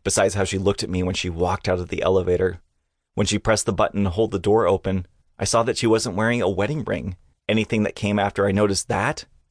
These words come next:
didn't register. Is she not married anymore?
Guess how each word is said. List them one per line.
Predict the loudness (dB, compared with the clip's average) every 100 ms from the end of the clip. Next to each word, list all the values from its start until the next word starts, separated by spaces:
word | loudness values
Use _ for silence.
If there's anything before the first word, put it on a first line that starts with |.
| 0
didn't | 2 2
register. | 0 -2 -2 -2 -4 -4 -12 _ _ _ _
Is | -2
she | 0 2
not | 2 2
married | 2 2 0
anymore? | 0 2 2 2 0